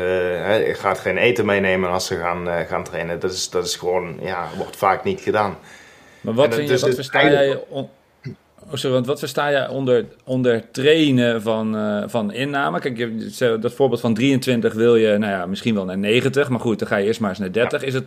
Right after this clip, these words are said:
Speaker 2: is trainen dan gewoon in training steeds proberen iets meer? Of heb jij nog andere dingen hoe je dat zou kunnen trainen als, nou ja, in dit geval marathonloper?
Speaker 1: Ehm, <clears throat> ja, het gaat, het gaat natuurlijk, het belangrijkste is dat je gaat proberen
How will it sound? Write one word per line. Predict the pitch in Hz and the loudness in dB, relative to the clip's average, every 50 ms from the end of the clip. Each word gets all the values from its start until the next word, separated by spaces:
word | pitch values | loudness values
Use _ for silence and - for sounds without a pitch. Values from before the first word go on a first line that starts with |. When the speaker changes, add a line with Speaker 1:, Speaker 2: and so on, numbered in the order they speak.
| - | -8
Speaker 2:
is | - - 139 127 - | -10 -6 -6 -6 -4
trainen | - 131 151 156 160 147 131 | 2 4 4 4 4 2 2
dan | 131 131 127 | 2 0 2
gewoon | 127 127 127 127 127 117 - | 2 4 6 6 6 4 0
in | 123 139 143 139 | -4 -4 -2 -2
training | 127 127 127 131 127 127 123 120 117 113 110 107 - - - - - - | 0 2 4 4 4 4 4 2 0 0 -2 -2 -6 -14 -20 -20 -20 -14
steeds | - - 135 143 143 135 | -4 2 2 4 4 2
proberen | - - 131 117 123 120 120 120 110 | 0 -2 2 4 4 4 4 2 0
iets | 127 117 - | -2 -2 0
meer? | 117 120 131 170 202 196 | 0 0 2 2 2 2
Of | 180 - | 2 2
heb | 156 147 - | 0 0 0
jij | 139 139 | 0 -2
nog | 127 127 131 | -2 -4 -6
andere | 135 151 160 156 143 143 | -6 -6 -4 -2 -2 0
dingen | 135 139 139 139 135 | 0 0 -2 0 0
hoe | 131 131 135 139 | 2 2 4 4
je | 135 131 | 2 4
dat | 127 127 123 - | 4 2 2 2
zou | - 127 120 120 120 120 - _ _ _ _ _ _ _ _ _ _ _ _ | 2 2 4 4 2 0 -4 _ _ _ _ _ _ _ _ _ _ _ _
kunnen | - 131 123 117 110 110 110 107 - _ _ _ _ _ _ | 2 2 4 4 2 0 -2 -4 -10 _ _ _ _ _ _
trainen | - - 127 120 113 104 95 90 90 - - - | -2 2 4 4 4 2 0 -4 -8 -12 -12 -8
als, | 87 95 90 - - | -6 -6 -6 -8 -10
nou | - 98 92 | -10 -10 -8
ja, | 85 | -8
in | 82 | -8
dit | 85 92 - | -10 -10 -8
geval | - 95 98 92 90 | -8 -4 -2 -2 -2
marathonloper? | 92 95 92 92 - - 87 85 82 82 80 - - - - _ _ _ _ _ _ _ _ _ _ _ _ _ _ _ _ _ | -2 -2 -4 -6 -6 -8 -8 -8 -8 -10 -10 -12 -14 -18 -18 _ _ _ _ _ _ _ _ _ _ _ _ _ _ _ _ _
Speaker 1:
Ehm, | - 131 127 131 131 135 127 123 120 - - - | -6 -4 -2 -2 0 0 0 -2 -2 -4 -8 -2
<clears throat> | - 202 190 165 147 135 123 - - | 2 4 4 4 4 2 0 -2 0
ja, | - 123 117 117 110 | 2 4 4 4 4
het | 107 92 110 - | 2 0 -2 -2
gaat, | - - 131 120 113 95 - - - - | 0 2 2 2 2 2 -4 -10 -12 -8
het | - 107 - | -8 -8 -6
gaat | - 120 117 117 113 | -2 0 0 2 0
natuurlijk, | 113 110 - 123 117 113 107 | -2 -2 0 2 2 2 2
het | 101 | 0
belangrijkste | 98 113 120 139 139 139 135 131 127 - - 104 | 0 2 2 2 4 4 2 2 0 0 -2 -2
is | 110 - | -2 0
dat | 123 107 - | -2 -2 -2
je | 117 104 | -2 -2
gaat | - 104 104 - - | 0 0 0 -2 -2
proberen | - 107 92 107 107 113 117 117 113 120 113 - | -6 -4 0 0 2 4 4 4 4 4 2 0